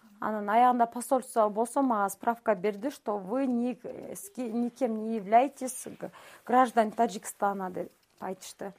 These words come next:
Э, вы, э, базе нет у вас, компьютера нет у вас деп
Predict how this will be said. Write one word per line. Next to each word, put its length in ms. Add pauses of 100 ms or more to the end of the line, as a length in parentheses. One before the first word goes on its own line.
(560)
Э, 240
вы, 200
э, 640
базе 380
нет 300
у 40
вас, 260 (500)
компьютера 520
нет 340
у 160 (180)
вас 300
деп 140